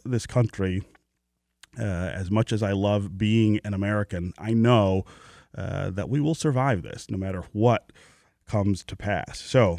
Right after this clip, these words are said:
uh, that's, uh, a little word of inspiration, I guess, to the folks who are really, uh, down today. I know a lot of people who have taken this much more emotionally, uh, than I have. Uh, I tend to look at things more through an intellectual lens than an emotional one.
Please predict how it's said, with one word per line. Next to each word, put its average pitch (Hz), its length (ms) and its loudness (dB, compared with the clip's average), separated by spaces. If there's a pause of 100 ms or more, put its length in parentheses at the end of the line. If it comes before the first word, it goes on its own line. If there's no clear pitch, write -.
(160)
uh, 104 320 -4
that's, 107 400 -4
uh, 101 480 0
a 110 80 0
little 165 400 4
word 143 260 6
of 113 140 6
inspiration, 113 580 2
I 92 80 0
guess, 95 240 0
to 104 140 -4
the 92 140 0
folks 110 340 0
who 95 340 2 (840)
are 110 140 4
really, 123 420 8
uh, 104 180 0
down 110 360 6
today. 95 260 0
I 98 40 -2
know 98 140 0
a 92 40 0
lot 107 180 2
of 113 80 2
people 98 360 0
who 101 340 2
have 95 180 -2
taken 147 260 6
this 123 160 2
much 143 220 0
more 110 180 0
emotionally, 104 680 2 (500)
uh, 85 240 -6
than 98 220 -4
I 107 180 -2
have. 95 540 -4
Uh, 95 220 -8 (180)
I 98 100 -8
tend 98 280 -8
to 90 180 -6 (460)
look 113 160 0
at - 120 -6
things 98 260 -4
more 107 220 0
through 104 260 -2
an 92 60 -2
intellectual 104 580 0
lens 113 320 4
than 110 140 0
an 95 140 -2
emotional 101 480 -2
one. 123 260 0